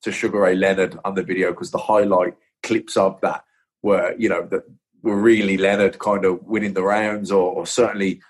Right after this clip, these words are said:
the highlights of it. I have watched the fight since back in full, and I think I've changed my mind. I can see why Hagler was, you know, felt a little bit hard done by. It was a very close fight. And as you said, Andy,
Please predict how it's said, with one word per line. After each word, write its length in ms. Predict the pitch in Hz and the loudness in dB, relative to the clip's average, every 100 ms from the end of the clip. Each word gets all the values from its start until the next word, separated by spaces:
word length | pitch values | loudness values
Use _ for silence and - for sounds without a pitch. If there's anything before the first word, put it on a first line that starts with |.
| - | -6
the 60 | 98 | -2
highlights 520 | 104 110 110 107 - | 0 2 2 0 0
of 160 | 107 107 | 0 0
it. 160 | - _ _ - | -4 _ _ -8
I 60 | |
have 240 | - 151 123 | -2 -2 0
watched 240 | 135 - | -4 -4
the 80 | 120 | -8
fight 360 | - 104 101 - | -4 -4 -4 -10
since 360 | - 120 92 _ - - | -4 -4 -4 _ -20 -12
back 240 | 98 87 - _ 107 | -10 -10 -16 _ -16
in 200 | 101 - _ | -16 -18 _
full, 340 | 110 87 80 _ _ _ _ _ _ 101 | -2 -2 -4 _ _ _ _ _ _ -8
and 340 | 95 98 101 - | -8 -8 -12 -10
I 40 | |
think 240 | - 139 - | -6 -2 -2
I've 80 | |
changed 260 | - 127 117 | 0 0 0
my 80 | 101 | -2
mind. 440 | 101 110 117 104 - | 0 2 2 -2 -10
I 60 | - | -10
can 200 | - 101 | -8 -6
see 240 | - 131 | 0 2
why 360 | 120 113 110 101 _ _ _ - | 4 4 2 0 _ _ _ -4
Hagler 360 | 104 107 113 110 | -4 0 -2 0
was, 600 | 110 104 104 - - - _ - | -2 -2 -4 -10 -14 -18 _ -6
you 80 | 185 | 0
know, 220 | 143 - | 2 2
felt 320 | - 165 143 | 0 -2 0
a 20 | |
little 320 | 156 160 147 135 | 0 0 -2 -4
bit 160 | - | -6
hard 400 | 123 117 117 117 | -2 -2 -2 -2
done 160 | 120 120 | -4 0
by. 140 | 123 | -2
It 120 | 117 | -2
was 120 | 143 143 | -6 -4
a 60 | |
very 280 | 131 190 175 | 2 2 2
close 360 | - 139 123 - | 0 -2 -4 -6
fight. 320 | 98 98 104 | -4 -2 -2
And 100 | 127 | -4
as 200 | 139 131 | -4 -6
you 120 | 123 | -8
said, 180 | 107 107 | -8 -8
Andy, 320 | 101 98 101 | -8 -12 -16